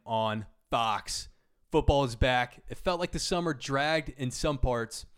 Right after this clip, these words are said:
but we're back to football season. It's a great time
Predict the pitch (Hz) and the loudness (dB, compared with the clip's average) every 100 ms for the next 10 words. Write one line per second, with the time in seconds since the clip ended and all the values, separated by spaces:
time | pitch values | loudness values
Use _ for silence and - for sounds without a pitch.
0 | - - - - 127 123 110 127 135 143 | -20 -20 -18 -6 -4 -2 -2 0 0 0
1 | 139 139 139 127 127 117 127 117 127 113 | -4 0 0 2 0 0 -4 -4 -6 -8
2 | 120 104 127 143 156 143 131 131 127 | -8 -6 -2 -2 2 2 2 2 -2